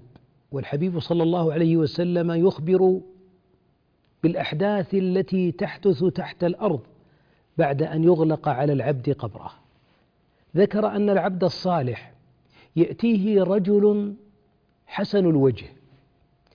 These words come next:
حسن الثياب، طيب الريح، ثم يقول هذا الرجل لصاحب القبر: "أبشر بالذي يسرك"، ثم يخبره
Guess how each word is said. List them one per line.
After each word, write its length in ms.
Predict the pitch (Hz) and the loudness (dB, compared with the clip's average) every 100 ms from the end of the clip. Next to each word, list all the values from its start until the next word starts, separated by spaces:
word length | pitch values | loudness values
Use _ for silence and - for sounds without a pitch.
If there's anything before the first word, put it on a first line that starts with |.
| _ _ | _ _
حسن 440 | - 190 202 220 214 | -10 -6 0 2 2
الثياب، 500 | - - 180 156 101 - - _ _ _ _ _ _ _ - | 0 2 4 4 0 -10 -20 _ _ _ _ _ _ _ 0
طيب 500 | 196 208 196 220 185 | 2 2 0 0 0
الريح، 680 | 170 180 151 95 - - - _ _ | 0 0 0 -2 -14 -20 -20 _ _
ثم 300 | 180 185 170 | -4 0 2
يقول 400 | 165 - 202 196 | 2 2 2 2
هذا 360 | 180 196 175 | 2 0 0
الرجل 520 | 170 165 180 143 117 113 - _ _ - | 0 0 0 0 -4 -8 -16 _ _ -4
لصاحب 560 | 151 - 190 - 196 | -4 -2 -4 -2 0
القبر: 540 | 185 175 202 180 202 196 - | 0 0 -2 0 0 -2 -6
"أبشر 800 | - 175 147 135 - - 185 156 | -6 -4 -6 -8 -4 2 4 2
بالذي 880 | 143 160 175 165 160 160 160 165 156 | 0 0 0 0 0 0 0 2 2
يسرك"، 800 | 147 - 165 120 113 - - - _ _ _ _ _ _ _ _ _ _ _ _ | 0 0 -2 -4 -8 -12 -20 -20 _ _ _ _ _ _ _ _ _ _ _ _
ثم 260 | 170 170 | 0 2
يخبره 760 | 165 151 156 226 226 190 214 | 2 2 0 2 2 2 2